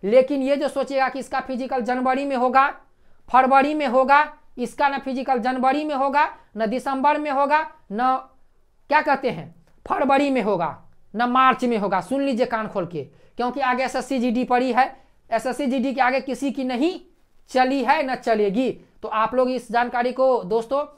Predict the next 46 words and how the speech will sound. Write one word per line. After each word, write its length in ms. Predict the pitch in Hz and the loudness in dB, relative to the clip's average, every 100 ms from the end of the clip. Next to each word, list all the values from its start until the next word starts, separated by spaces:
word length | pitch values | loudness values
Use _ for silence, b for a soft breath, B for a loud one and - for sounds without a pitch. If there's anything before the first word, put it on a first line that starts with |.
| _ - | _ -12
हमें 480 | 170 175 180 214 254 247 196 | -12 -10 -8 -4 -4 -6 -8
लग, 240 | 196 233 226 | -4 -4 -2
पता 240 | 233 247 | -2 0
है 200 | 311 277 | 0 0
कि 80 | 262 | -2
आप 120 | 240 | -4
लोगों 160 | 247 247 | -2 -2
को 60 | 220 | -2
बुरा 240 | 240 269 | 0 2
लगा 220 | 247 226 | 2 0
होगा, 360 | 196 196 226 233 B - | -2 0 -2 -2 B -4
लेकिन 280 | 233 247 240 | -2 0 0
दोस्तों 280 | 240 247 247 | -2 0 0
यही 300 | 233 285 294 | 2 2 2
रियल 260 | 247 240 | 2 2
बात 260 | 220 226 214 | 4 2 2
है 120 | 262 302 B B | -2 -4 B B
कि 60 | 214 | -6
ये 340 | 226 208 240 | -4 2 2
भर्ती 360 | 214 220 220 277 403 - | 2 0 -2 -6 -8 -6
का 100 | 226 220 | -2 0
अभी 220 | 220 247 | 0 -2
न 120 | 240 | -6
फिजिकल 460 | 202 208 220 269 247 | -6 -6 -6 -4 -4
होने 240 | 254 254 | -4 -4
वाला 260 | 254 247 233 | -2 0 0
है, 160 | 269 349 - - - - - _ _ - | -2 -4 -14 -20 -20 -20 -20 _ _ -16
न 100 | 190 | -12
ट्रेड 300 | 180 254 247 | -4 -2 -2
टेस्ट 220 | 277 269 | -4 -4
होने 260 | 254 262 262 | -4 -4 -2
वाला 280 | 254 254 240 | 0 0 0
है, 240 | 262 277 - _ _ _ _ _ _ _ - - | 0 -4 -16 _ _ _ _ _ _ _ -20 -10
न 120 | 175 | -6
एग्जाम 480 | 233 240 185 247 254 | -2 -2 2 2 2
होने 220 | 226 247 | -2 -4
वाला 220 | 240 240 | -2 0
है 180 | 240 240 | 0 -2
एसएसबी 340 | 214 220 214 220 | -4 -6 -6 -4
ड्राइवर 360 | 208 202 196 | 0 0 0
का, 100 | 196 | -4
कुछ 240 | 185 262 262 | -6 -6 -6
नहीं 160 | 254 | -6
होने 200 | 220 240 | -6 -4
वाला 240 | 233 233 226 | -2 0 0
है। 220 | 247 | -2